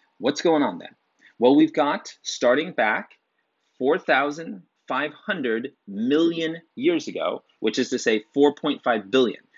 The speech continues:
'cause a thousand million is a billion. So when you see four thousand five hundred down here,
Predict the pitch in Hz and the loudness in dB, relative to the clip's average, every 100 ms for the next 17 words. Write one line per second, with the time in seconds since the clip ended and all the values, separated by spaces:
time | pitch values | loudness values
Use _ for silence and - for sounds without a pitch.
0 | _ 139 123 - 147 160 151 123 185 180 | _ 0 0 4 4 4 2 -2 0 0
1 | 147 123 117 165 117 - - - - 120 | 0 0 0 2 2 -2 -18 -20 -6 -2
2 | 117 143 135 - 139 139 135 135 123 - | 0 2 0 2 0 2 2 2 -2 2
3 | 110 107 127 165 147 113 113 160 220 | 2 2 -2 0 0 0 0 -4 -4